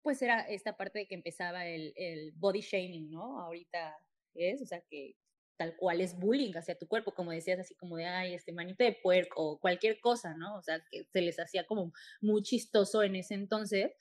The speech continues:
pero creo que, te digo, más bien era como esa falta de conciencia de, de uno que no sabías, pues, hasta dónde iba a impactar también tu, tus palabras, y ya todo eso aunado con,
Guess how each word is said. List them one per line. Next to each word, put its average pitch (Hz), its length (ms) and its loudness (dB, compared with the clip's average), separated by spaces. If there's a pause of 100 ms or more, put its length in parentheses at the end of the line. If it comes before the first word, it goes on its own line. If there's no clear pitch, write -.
(320)
pero 202 180 6
creo 196 160 2
que, 214 100 -2
te 226 100 2
digo, 202 160 6
más 196 180 -2
bien 196 140 -4
era 196 280 2
como 185 160 -4
esa 175 200 -8
falta 190 240 0
de 214 80 -2
conciencia 185 560 -2
de, 180 400 0
de 170 520 2 (240)
uno 208 280 0
que 226 80 -2
no 196 160 -2
sabías, 185 640 2 (760)
pues, 226 160 10
hasta 214 320 6
dónde 220 400 4
iba 214 140 0
a - 20 2
impactar 190 460 -6
también 185 380 -6
tu, 196 120 -6 (560)
tus 220 200 -2
palabras, 208 680 4 (920)
y 208 220 -4
ya 208 240 4
todo 240 240 4
eso 226 400 0
aunado 185 560 -4
con, 165 360 -8